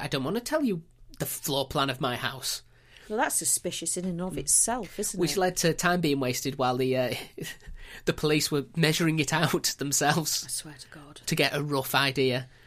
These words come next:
Speaker 1: So it's,
Speaker 2: Could
Speaker 1: it
Speaker 2: you imagine it? It's just like, uh, how big a red flag do you actually need?
Speaker 1: Well,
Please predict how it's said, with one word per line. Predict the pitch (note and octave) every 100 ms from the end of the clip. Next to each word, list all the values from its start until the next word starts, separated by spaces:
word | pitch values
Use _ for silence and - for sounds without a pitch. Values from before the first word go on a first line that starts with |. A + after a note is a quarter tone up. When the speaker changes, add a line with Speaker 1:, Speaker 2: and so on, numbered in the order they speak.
| - -
Speaker 1:
So | G3
it's, | F#3+
Speaker 2:
Could | - G3+
Speaker 1:
it | -
Speaker 2:
you | D4+
imagine | D4 D4 G3
it? | E3+
It's | A#3
just | C4 -
like, | B3 A3 - - - - - -
uh, | C3 - - - - - - - - - -
how | C#4+ E4
big | E4+ D#4
a | D4+
red | B3 C4 -
flag | - B3 A#3 -
do | G#3+
you | G#3+
actually | G#3+ - - G3 G3
need? | F#3+ A#3 B3+ E3 D3 - _ _ _ _ - - - _ _ -
Speaker 1:
Well, | C#3 A2